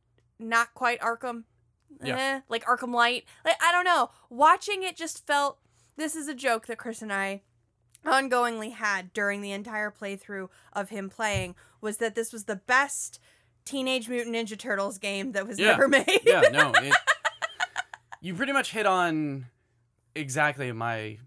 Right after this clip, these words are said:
Speaker 2: criticisms. I, I was really excited and really into this game the first time I sat down with it. And quickly,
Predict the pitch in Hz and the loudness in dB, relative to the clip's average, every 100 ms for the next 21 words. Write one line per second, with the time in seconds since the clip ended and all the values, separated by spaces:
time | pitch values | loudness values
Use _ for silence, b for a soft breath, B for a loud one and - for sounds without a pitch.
0 | B B B _ 135 107 113 107 170 - | B B B _ -12 -12 -14 -16 -18 -16
1 | - 165 190 185 175 160 - _ 185 233 | 0 2 4 0 -2 -4 -8 _ 0 2
2 | 196 143 196 240 226 180 180 165 147 123 | -2 -10 -10 -8 -8 -6 -4 -2 -4 -8
3 | 104 127 139 147 101 123 123 117 120 - | -10 -10 -8 -10 -12 -12 -10 -10 -12 -10
4 | 127 120 113 110 - - 139 131 120 120 | -8 -8 -8 -12 -12 -8 -6 -8 -10 -8
5 | 113 - 120 113 113 113 120 117 - b | -8 -10 -14 -14 -16 -16 -20 -20 -20 b
6 | b b b b b - 175 170 160 151 | b b b b b -4 -2 0 0 -2
7 | - - 254 214 190 143 123 | -8 -10 -10 -4 -2 -2 -4